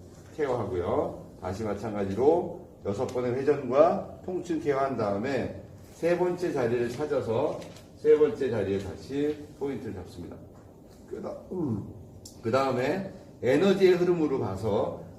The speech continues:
그 흐름 그대로 여러분들이 잡아서 해주시면 됩니다. 진짜 통증의 포인트를 잡고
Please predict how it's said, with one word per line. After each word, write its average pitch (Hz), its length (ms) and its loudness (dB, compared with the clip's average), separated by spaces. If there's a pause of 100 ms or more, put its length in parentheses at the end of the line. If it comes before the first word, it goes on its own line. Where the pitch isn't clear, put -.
그 131 80 4
흐름 196 400 4
그대로 139 880 6
여러분들이 107 640 0 (200)
잡아서 120 640 0
해주시면 156 340 -8
됩니다. 85 260 -8 (1400)
진짜 165 320 0
통증의 156 400 0
포인트를 151 380 -2
잡고 170 680 2